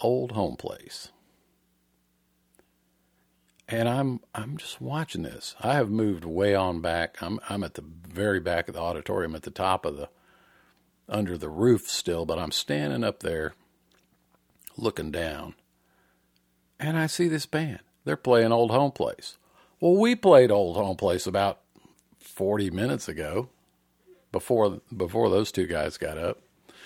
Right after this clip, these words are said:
We didn't get near the reaction that they did. And frankly, our version of Old Home Place was,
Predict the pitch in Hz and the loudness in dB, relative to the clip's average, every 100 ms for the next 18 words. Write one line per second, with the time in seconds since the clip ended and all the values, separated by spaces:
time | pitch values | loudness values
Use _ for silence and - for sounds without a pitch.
0 | - - 175 180 170 165 151 147 160 156 | -20 -2 2 4 4 4 4 4 4 4
1 | 113 92 107 185 175 - 87 95 123 - | 2 2 4 4 4 -2 -4 -2 -2 2
2 | 170 160 90 78 - _ _ _ - - | 4 4 0 -2 -10 _ _ _ -20 -4
3 | 160 - 180 190 139 120 143 147 131 110 | -4 2 2 4 6 8 6 6 4 2
4 | 110 104 101 101 98 101 107 - 92 | 2 4 4 4 2 2 2 0 -10